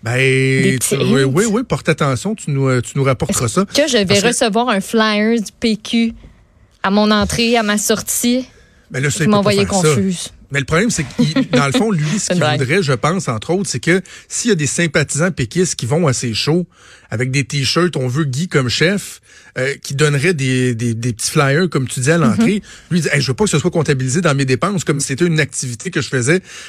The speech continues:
Speaker 1: dans le cadre de la course à la chefferie, parce que je suis juste là pour faire mon travail. »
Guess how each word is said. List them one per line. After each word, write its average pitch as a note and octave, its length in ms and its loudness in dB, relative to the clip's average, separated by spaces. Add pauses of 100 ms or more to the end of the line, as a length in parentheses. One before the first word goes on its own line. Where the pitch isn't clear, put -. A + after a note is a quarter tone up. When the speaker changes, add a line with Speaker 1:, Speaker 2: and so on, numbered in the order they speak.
(120)
Speaker 1:
dans C3 140 0
le B2+ 60 0
cadre D#3+ 180 0
de D3 40 0
la C3+ 60 2
course D#3 220 -2
à C#3+ 40 4
la C3+ 100 2
chefferie, B2+ 320 -2
parce E3+ 140 0
que C#3+ 80 -4
je A2+ 60 -2
suis C#3 100 -2
juste D#3+ 200 -2
là G#3 80 2
pour - 120 -10
faire F3 160 0
mon D3 120 0
travail. » A#2+ 520 -2